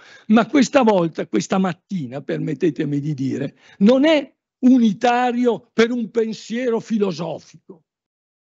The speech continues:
per una idea religiosa, per una...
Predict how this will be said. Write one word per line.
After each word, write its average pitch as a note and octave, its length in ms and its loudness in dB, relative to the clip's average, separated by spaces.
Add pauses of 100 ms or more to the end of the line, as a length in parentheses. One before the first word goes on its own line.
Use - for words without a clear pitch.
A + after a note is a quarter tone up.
per G#3+ 180 0
una A3 240 -4
idea G3+ 320 -6
religiosa, E3+ 960 -4
per G#3 180 -2
una... G#3 420 -6